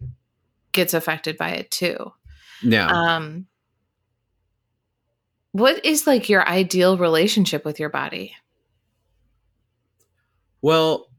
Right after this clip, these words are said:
Speaker 2: so a big thing too, kind of, like, based off of, you know, it, uh, I, I do hustle and, and, and work a lot, is it boiled down to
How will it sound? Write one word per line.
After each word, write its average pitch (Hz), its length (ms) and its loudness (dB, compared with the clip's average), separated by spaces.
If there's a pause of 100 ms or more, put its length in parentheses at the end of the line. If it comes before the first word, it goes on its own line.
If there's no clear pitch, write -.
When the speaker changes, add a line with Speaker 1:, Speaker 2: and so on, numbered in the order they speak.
(1300)
Speaker 2:
so 170 240 4
a 165 40 4
big 190 240 2
thing 175 260 0
too, 143 300 2
kind 123 240 0
of, 107 480 -4
like, 104 260 0
based 113 320 0
off 107 260 0
of, 98 260 -4 (120)
you 107 120 -4
know, 90 360 -4 (720)
it, 104 180 -2
uh, 92 800 -4
I, 95 260 -6
I 98 40 -4
do 101 460 -2 (920)
hustle 107 380 0
and, 95 180 0
and, 95 200 -4
and 90 340 -2 (180)
work 107 300 0
a 101 60 0
lot, 95 340 0
is 98 540 0 (1900)
it 113 180 -2
boiled 165 320 4
down 131 300 4
to 110 760 2